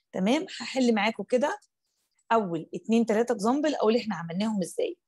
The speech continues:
بقول لي سي لو فولار دو غانا، إنه يكون وشاح رنا. طب الوشاح ده مؤنث أو الإشارب يعني، آه، آسفة، آسفة، مذكر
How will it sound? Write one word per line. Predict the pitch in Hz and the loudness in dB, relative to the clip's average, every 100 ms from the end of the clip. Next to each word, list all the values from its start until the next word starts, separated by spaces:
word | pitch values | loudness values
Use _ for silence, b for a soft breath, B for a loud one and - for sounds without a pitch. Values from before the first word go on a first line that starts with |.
| _ _ _ - | _ _ _ -2
بقول | - 175 | 2 4
لي | 175 | 4
سي | 170 320 370 | 6 6 8
لو | 330 | 8
فولار | - 262 254 294 294 240 | 8 6 8 6 4 2
دو | 190 208 | -2 -2
غانا، | 196 180 151 147 _ _ _ _ _ _ - | 0 -2 -4 -14 _ _ _ _ _ _ -2
إنه | 202 277 294 | 2 6 6
يكون | 240 247 294 | 6 4 0
وشاح | 269 240 262 269 277 - | 2 2 4 2 2 -4
رنا. | 170 156 - | -10 -10 -8
طب | 190 | -4
الوشاح | 196 214 202 277 - | 2 4 4 2 4
ده | 226 | 4
مؤنث | 233 190 - 220 254 285 392 - | 6 4 6 8 8 6 4 2
أو | 190 | 0
الإشارب | 196 - - 226 226 | 0 0 4 2 2
يعني، | 196 196 233 294 359 _ _ _ _ _ - | 0 2 4 2 0 _ _ _ _ _ 4
آه، | 202 269 | 6 6
آسفة، | - - 165 - | 2 -4 -6 -6
آسفة، | - - 170 | -8 -8 -2
مذكر | 180 220 214 233 - 277 330 | 4 6 6 4 2 4 4